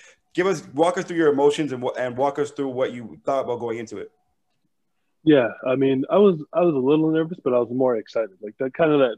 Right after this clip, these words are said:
Speaker 2: that anxious excitement, you know?
Speaker 1: Okay.
Speaker 2: Because it's like, it's like, all right, now, um,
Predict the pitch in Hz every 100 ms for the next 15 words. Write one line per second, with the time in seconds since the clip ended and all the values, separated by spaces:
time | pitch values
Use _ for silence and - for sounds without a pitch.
0 | - 120 110 104 _ _ - 151 151 -
1 | 139 135 131 - 127 110 98 _ 113 107
2 | 123 151 _ - 110 107 107 - 131 120
3 | 135 120 107 _ _ _ _ _ _ -
4 | - 120 120 151 120 113 127 123 120 117
5 | 113 110 107 107 107 113